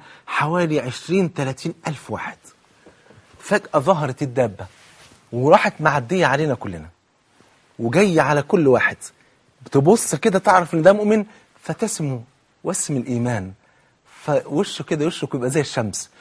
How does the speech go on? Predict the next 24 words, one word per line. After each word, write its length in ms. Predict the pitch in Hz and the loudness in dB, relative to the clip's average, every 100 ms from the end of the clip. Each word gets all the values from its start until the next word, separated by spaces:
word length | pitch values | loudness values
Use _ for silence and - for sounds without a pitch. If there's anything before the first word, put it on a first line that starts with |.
| - - | -20 -10
وتروح 220 | 175 160 | -4 -4
جاية 120 | 180 | -2
على 80 | 170 | -2
اللي 120 | 165 | 0
جنبه 240 | 151 214 185 | 2 2 2
وتروح 200 | 190 190 | 2 0
خطماه 600 | - 180 170 202 185 104 - _ _ _ _ _ _ _ | 4 4 4 2 2 -2 -10 _ _ _ _ _ _ _
وتعرف 500 | 117 113 156 196 180 | -10 -4 0 0 0
الناس 240 | 147 165 135 | -4 -6 -4
إن 80 | 123 | -4
ده 100 | 127 | -4
كافر. 360 | 127 104 - - _ _ _ _ _ _ _ | -4 -8 -10 -20 _ _ _ _ _ _ _
حضرتك 400 | - - 185 208 139 | -10 -8 -6 -6 -6
متخيل 600 | 120 120 - 147 113 92 - _ _ _ _ _ - | -6 -6 -6 -8 -8 -10 -16 _ _ _ _ _ -8
مدى 360 | 113 165 131 98 - _ _ _ _ _ _ _ _ _ _ _ _ _ _ _ _ - | -2 0 -2 -8 -12 _ _ _ _ _ _ _ _ _ _ _ _ _ _ _ _ -6
ال-، 300 | 120 110 104 | -4 -2 -4
ال-، 280 | 113 107 113 | -6 -6 -4
الحركة 520 | 110 - 185 190 - | -4 -4 -4 -4 -6
السريعة 400 | 131 - 135 143 | -8 -6 -4 -4
اللي 140 | 117 | -4
هتحصل 400 | 113 - - 127 | -6 -8 -10 -10
في 120 | 107 - | -10 -6
الوقت 340 | 127 - - | -4 -6 -8
دوت، 480 | 123 127 92 - | -8 -6 -8 -14